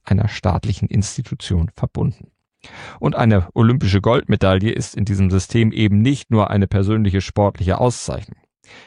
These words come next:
Erfolgreiche Athleten werden zu Repräsentanten ihres Landes. Ihre Siege werden öffentlich gefeiert und können ihnen Privilegien und berufliche Vorteile verschaffen. Genau vor diesem Hintergrund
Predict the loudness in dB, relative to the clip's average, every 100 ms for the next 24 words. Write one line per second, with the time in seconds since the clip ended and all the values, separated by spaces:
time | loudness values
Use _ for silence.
0 | _ -4 -2 -2 0 0 0 0 0 0
1 | 0 2 0 -2 -4 -4 -6 -8 -4 0
2 | 0 0 0 0 0 0 2 2 2 2
3 | -2 0 0 2 2 2 2 -2 -2 -2
4 | -2 -2 -2 0 -2 -2 -4 -2 -2 0
5 | -2 -4 -4 0 2 2 2 0 0 -6
6 | -4 0 2 2 2 2 -2 -6 -4 -4
7 | -4 -4 -2 0 0 0 -2 -4 -10 -10
8 | -12 -16 _ _ _ _ _ _ _ _
9 | _ -2 2 4 2 4 6 6 6 4
10 | 2 0